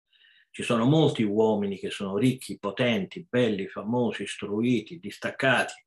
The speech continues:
È facile essere distaccato quando uno può avere quello che vuole in qualsiasi momento. La prova è essere distaccato quando non c'è una lira. Comunque, al di là del sarcasmo. Ma nessuno però può dire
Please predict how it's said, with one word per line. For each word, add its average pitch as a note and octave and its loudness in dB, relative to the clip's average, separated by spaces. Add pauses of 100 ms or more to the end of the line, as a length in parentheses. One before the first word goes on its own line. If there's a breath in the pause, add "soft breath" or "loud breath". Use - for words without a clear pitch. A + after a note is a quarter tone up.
(580)
È - -8
facile A2 0
essere G#2 -4
distaccato G2+ -4
quando G2 -2
uno G2 -2
può G2+ -4
avere G2+ -4
quello G2+ -6
che G2 -8
vuole G2 -6
in F#2 -10
qualsiasi - -6
momento. D#3+ -2 (520 soft breath)
La - -10
prova A#2+ 2
è G2+ 4
essere G2 -2
distaccato G2+ -4
quando G2 -6
non G2+ -6
c'è G2 -10
una F#2 -12
lira. - -16 (120)
Comunque, - -8
al G2 -14
di G2+ -8
là G#2 -6
del F#2 -8
sarcasmo. F#2+ -12 (580 loud breath)
Ma B2+ 4
nessuno C#3 6
però D3 4
può D3+ 0
dire B2 0